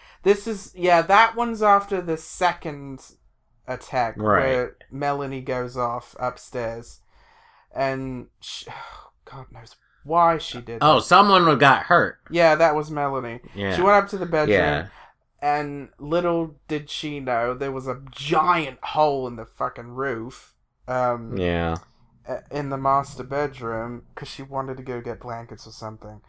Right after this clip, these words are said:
Speaker 1: And, uh, the birds attack her and she, she's trying to open the door, but she can't 'cause there's an, a, a whole assortment of birds just attacking her. She ends up fainting. There's blood everywhere on her. She's just cr-, she's just cr-,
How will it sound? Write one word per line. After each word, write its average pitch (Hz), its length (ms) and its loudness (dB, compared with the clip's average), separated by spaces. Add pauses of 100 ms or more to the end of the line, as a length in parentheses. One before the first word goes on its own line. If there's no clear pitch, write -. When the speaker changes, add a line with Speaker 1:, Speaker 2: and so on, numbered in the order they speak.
(380)
Speaker 1:
And, 139 480 -4
uh, 120 580 2 (460)
the 139 140 -8
birds 147 360 -2
attack 151 520 0
her 117 200 -4
and 123 140 -10
she, 156 260 -12
she's 190 340 -10
trying 143 520 4
to 117 120 -6
open 127 280 0
the 107 60 -16
door, 117 220 -4
but 87 120 -16
she - 120 -14
can't 123 300 0
'cause 123 160 -14
there's 127 300 -8 (800)
an, 139 160 -4
a, 131 180 -6 (520)
a 139 180 2
whole 165 340 0
assortment 131 540 -2
of 117 160 -16
birds 113 460 -6
just 120 180 -16
attacking 127 460 -4
her. 113 100 -14
She 131 260 -14 (300)
ends 147 240 -4
up 135 120 -2
fainting. 156 840 -4 (420)
There's 135 220 -8
blood 151 520 0 (220)
everywhere 156 720 -2
on 151 160 0
her. 156 140 -10
She's 127 240 -14
just 117 240 -16
cr-, 131 260 -18
she's 185 460 -12
just 143 320 -16
cr-, - 220 -18